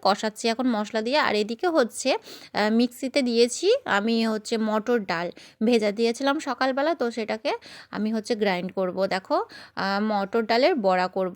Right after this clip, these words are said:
ধনে পাতা দেবো ওর মধ্যে, পেঁয়াজ দেবো, টমেটো দেবো, আর হচ্ছে লবণ, স্বাদ মতন লবণ। তো আস্তে আস্তে ডিমের ঝোলটা আমার ওদিকে হোক, আমি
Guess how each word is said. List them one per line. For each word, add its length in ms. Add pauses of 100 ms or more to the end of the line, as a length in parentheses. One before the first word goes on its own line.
ধনে 340
পাতা 340
দেবো 260
ওর 140
মধ্যে, 440
পেঁয়াজ 440
দেবো, 300 (380)
টমেটো 440
দেবো, 320 (380)
আর 200
হচ্ছে 300
লবণ, 440
স্বাদ 320
মতন 300
লবণ। 300 (300)
তো 180
আস্তে 320
আস্তে 260
ডিমের 340
ঝোলটা 380
আমার 180
ওদিকে 380
হোক, 280 (420)
আমি 220